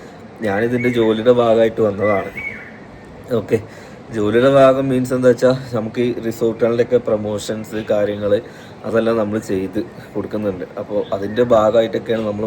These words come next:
മൂന്നാറിലെത്തിയത്. ഇനി ഇന്ന് നമ്മൾ ഇവിടുന്ന് ഇറങ്ങിയിട്ട് നേരെ കൊടൈക്കനാലാണ് പോകുന്നത്. ഓക്കെ, ഇവിടുന്ന് നേരെ ഇനി കൊടൈക്കനാലാണ് പോകുന്നത്. കാരണം എന്താ വെച്ചാൽ അത്രയും അഫോർഡബിൾ പ്രൈസിൽ ഇവിടെ, ഇവിടെ കൊടുക്കുന്നുണ്ട്. ഇപ്പോൾ നമ്മൾ നിൽക്കുന്ന ഈ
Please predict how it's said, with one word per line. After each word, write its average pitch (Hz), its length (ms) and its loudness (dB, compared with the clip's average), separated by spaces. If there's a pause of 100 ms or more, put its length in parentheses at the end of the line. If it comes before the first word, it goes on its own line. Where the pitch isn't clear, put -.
(100)
മൂന്നാറിലെത്തിയത്. 101 840 -4 (460)
ഇനി 117 180 -6
ഇന്ന് 123 160 -2 (100)
നമ്മൾ 131 220 2
ഇവിടുന്ന് 131 320 4
ഇറങ്ങിയിട്ട് 117 400 0 (360)
നേരെ 107 260 2
കൊടൈക്കനാലാണ് 107 680 2
പോകുന്നത്. 95 320 -6 (640)
ഓക്കെ, 123 200 2 (180)
ഇവിടുന്ന് 107 340 -2 (300)
നേരെ 107 220 2
ഇനി 113 160 -4
കൊടൈക്കനാലാണ് 107 680 2
പോകുന്നത്. 98 320 -4
കാരണം 107 220 -6
എന്താ 113 120 0
വെച്ചാൽ 123 220 2 (420)
അത്രയും 135 420 4
അഫോർഡബിൾ 127 540 6 (100)
പ്രൈസിൽ 117 480 2
ഇവിടെ, 117 180 0 (120)
ഇവിടെ 113 240 -2
കൊടുക്കുന്നുണ്ട്. 104 400 -4
ഇപ്പോൾ 107 160 -4
നമ്മൾ 113 160 -2 (100)
നിൽക്കുന്ന 117 320 -2 (480)
ഈ 120 60 0